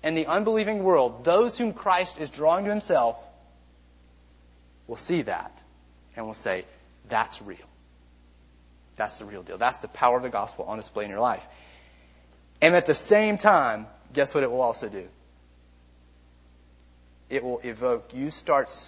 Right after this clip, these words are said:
you start saying, "That's evil. That's an idol." And people love their idolatry.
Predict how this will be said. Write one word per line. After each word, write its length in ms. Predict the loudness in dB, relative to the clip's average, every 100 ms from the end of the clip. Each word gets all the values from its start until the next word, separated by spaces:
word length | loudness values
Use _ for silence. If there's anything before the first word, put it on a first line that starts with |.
| -14
you 160 | -10 -10
start 360 | -4 0 2 0
saying, 400 | -6 -6 -8 -14 -18 -6
"That's 400 | -6 -6 -12 -18 -14
evil. 420 | -14 -12 -14 -16 -20 _ _ _ -16
That's 200 | -14 -14
an 100 | -16
idol." 400 | -14 -14 -14 -16 -20 _ _ _ _ _ _ -20
And 120 | -20
people 440 | -16 -14 -12 -12
love 320 | -12 -14 -14 -16
their 120 | -20
idolatry. 540 | -20 -20 -20 -20 -20